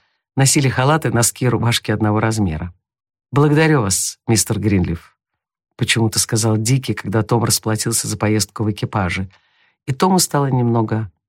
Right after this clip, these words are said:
не по себе. К часу ночи, выпив на двоих полторы бутылки вина за ужином,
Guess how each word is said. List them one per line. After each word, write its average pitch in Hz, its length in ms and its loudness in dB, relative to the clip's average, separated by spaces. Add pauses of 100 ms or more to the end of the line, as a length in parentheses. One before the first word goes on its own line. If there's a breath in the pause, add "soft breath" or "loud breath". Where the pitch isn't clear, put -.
не 120 160 0
по - 140 -4
себе. 95 520 -2 (1600)
К - 60 -12
часу 147 340 2
ночи, 143 400 2 (300)
выпив 131 400 2
на 127 120 4
двоих 120 380 2
полторы 120 420 2
бутылки 113 460 2
вина 123 260 4
за 120 160 2
ужином, 180 460 4